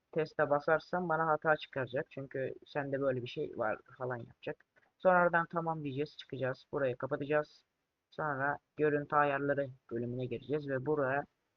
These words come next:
görmüş olduğunuz gibi bin seksene, bin sek-,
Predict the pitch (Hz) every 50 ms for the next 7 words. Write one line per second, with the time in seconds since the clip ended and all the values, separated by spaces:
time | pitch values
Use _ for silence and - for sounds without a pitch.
0 | _ _ - 147 156 151 151 - 156 139 127 131 127 120 117 113 113 123 143 147
1 | 147 147 _ _ _ _ _ _ - 147 151 147 147 - 156 139 135 _ _ -
2 | 135 127 139 147 151 147 - _ - 143 143 139 - - 147 143